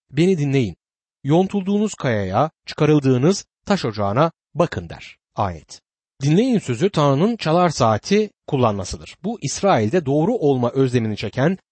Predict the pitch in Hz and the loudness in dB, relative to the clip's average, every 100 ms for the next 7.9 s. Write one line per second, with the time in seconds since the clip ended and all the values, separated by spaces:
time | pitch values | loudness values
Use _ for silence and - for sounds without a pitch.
0 | _ 135 196 - 175 180 214 254 180 170 | _ -2 -2 2 0 2 -2 0 0 2
1 | 170 175 - 123 117 107 104 113 - _ | 2 2 2 0 0 -4 -2 -2 -6 _
2 | _ - 220 - - - - 135 87 _ | _ 0 0 0 -6 -6 0 -2 -2 _
3 | - 151 135 151 127 117 - 101 95 85 | -4 0 2 2 0 -2 -2 -4 -4 -10
4 | - - _ _ _ _ - 175 196 226 | -20 -20 _ _ _ _ 2 2 4 0
5 | 196 160 160 101 76 _ _ 139 160 220 | 0 2 2 0 -12 _ _ 0 2 0
6 | - 131 - 185 196 214 143 196 - 127 | -4 -10 -6 -2 -2 -2 -4 -2 -2 -2
7 | 120 104 92 92 107 95 104 85 - | -2 -2 -6 -8 -8 -8 -12 -16 -20